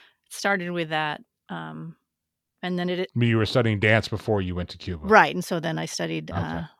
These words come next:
Speaker 1: the styles there and then came back and, um, just really got involved with that, and then that led me to Brazilian mus-, uh, dance. Mm-hmm.
Speaker 2: Oh, gotcha.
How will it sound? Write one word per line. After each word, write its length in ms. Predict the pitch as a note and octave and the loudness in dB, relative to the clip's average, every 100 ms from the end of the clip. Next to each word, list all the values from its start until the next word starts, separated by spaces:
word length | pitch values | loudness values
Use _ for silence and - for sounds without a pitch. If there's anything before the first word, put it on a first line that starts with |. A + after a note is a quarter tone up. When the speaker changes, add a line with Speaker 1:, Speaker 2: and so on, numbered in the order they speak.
| _ | _
Speaker 1:
the 100 | G3 | -12
styles 460 | F3+ - E3 E3+ E3 | -12 -8 -8 -6 -8
there 280 | F3+ E3 E3 | -8 -6 -6
and 140 | D#3+ | -6
then 280 | E3 D#3+ D#3 - - - _ _ _ _ | -8 -10 -12 -16 -20 -20 _ _ _ _
came 200 | - G3+ | -8 -4
back 300 | G3 F#3 F#3 | 0 0 -2
and, 260 | F#3+ F#3 F3+ | -4 -4 -4
um, 600 | F3 E3+ E3+ E3 E3 D#3+ _ - | -6 -6 -6 -6 -8 -12 _ -14
just 220 | F#3 - | -10 -8
really 140 | F3+ | -8
got 180 | E3 E3+ | -6 -6
involved 460 | E3 E3 D#3+ D#3+ E3 | -8 -8 -8 -8 -10
with 160 | E3 | -6
that, 300 | G3+ G#3+ G#3 | 0 2 2
and 160 | F#3+ F#3+ | 0 -2
then 280 | F#3+ F#3+ F3 | 0 -2 -2
that 200 | F3 E3 | -2 -2
led 180 | F3 | -6
me 160 | E3+ D#3+ | -6 -8
to 320 | - F3+ E3 | -10 -10 -10
Brazilian 480 | E3+ E3+ F3 F#3+ D#3 | -10 -10 -8 -8 -8
mus-, 220 | D3+ E3 _ _ _ | -10 -14 _ _ _
uh, 120 | D#3 | -8
dance. 560 | D#3 A#3+ E3+ - - - _ _ _ _ _ _ _ _ _ _ | -4 -4 -4 -8 -18 -20 _ _ _ _ _ _ _ _ _ _
Mm-hmm. 520 | A2 G#2+ A2+ B2 D3 D#3 | 0 2 2 2 0 0
Speaker 2:
Oh, 720 | D#3+ D#3+ D#3+ D#3 D#3 D3 F#2+ | 0 0 -2 -4 -4 -6 -8
gotcha. 420 | G#2 A#2+ F#2+ D#2 | -8 -8 -10 -12